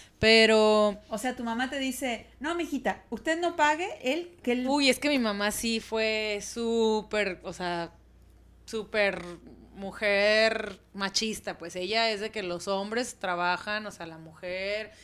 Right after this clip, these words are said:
Speaker 1: y aunque a ella le gustaba trabajar y todo eso, pero para ella el
Speaker 2: El lugar del hombre es
Speaker 1: ella,
Speaker 2: ese.
Speaker 1: ella era ama de casa y la comida debe estar lista y caliente y, y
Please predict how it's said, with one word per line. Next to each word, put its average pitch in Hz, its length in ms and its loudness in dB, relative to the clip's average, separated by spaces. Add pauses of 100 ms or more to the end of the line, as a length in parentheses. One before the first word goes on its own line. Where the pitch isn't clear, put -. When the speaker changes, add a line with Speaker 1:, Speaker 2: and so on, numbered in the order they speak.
(100)
Speaker 1:
y 254 60 0
aunque 277 200 0
a 269 40 6
ella 330 100 4
le 392 100 2
gustaba 269 380 0
trabajar 214 640 0
y - 20 -10
todo 233 260 -4
eso, 240 220 -6
pero 214 340 -6 (340)
para 202 260 -2
ella 233 400 4
el 196 100 -2
Speaker 2:
El 202 160 -2
lugar 220 320 2
del 247 160 -4
hombre 254 300 -4
es 247 80 -4
Speaker 1:
ella, 240 240 6
Speaker 2:
ese. 262 100 6
Speaker 1:
ella 269 160 6
era 285 240 6
ama 254 240 2
de 269 100 0
casa 214 600 0
y 226 160 -2
la 175 140 -2
comida 185 400 -2
debe 240 200 2
estar 214 340 -2
lista 208 540 -6
y 180 280 -6
caliente 180 760 -4
y, 175 480 -6
y 165 320 -6